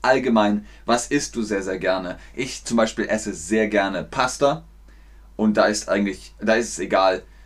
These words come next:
was. Deutsche Bandnudeln, italienische Spaghetti, asiatische Nudeln in Suppe oder Ramen oder Udon oder so. Hauptsache Nudeln. Das ist der, der Punkt, ne? In Deutschland sagt man Pasta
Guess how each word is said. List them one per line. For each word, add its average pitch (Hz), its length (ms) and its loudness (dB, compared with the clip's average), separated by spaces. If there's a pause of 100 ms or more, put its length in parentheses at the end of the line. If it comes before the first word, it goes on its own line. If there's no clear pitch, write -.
(260)
was. 95 420 -2
Deutsche 120 380 2
Bandnudeln, 113 720 0
italienische 110 500 -4
Spaghetti, 117 640 0
asiatische 104 1160 0
Nudeln 113 440 -2
in 98 220 -10
Suppe 110 420 -4
oder - 320 -8 (240)
Ramen 120 500 2
oder 98 320 -4 (320)
Udon 123 380 4
oder 107 220 2
so. 104 360 0 (640)
Hauptsache 104 720 0 (160)
Nudeln. 107 480 2 (600)
Das 123 120 2
ist - 120 -6
der, 139 180 6
der 120 160 2
Punkt, 120 320 -2
ne? 147 240 -2 (220)
In 104 160 -4
Deutschland 151 460 4
sagt 123 240 2
man 113 200 0
Pasta 160 600 0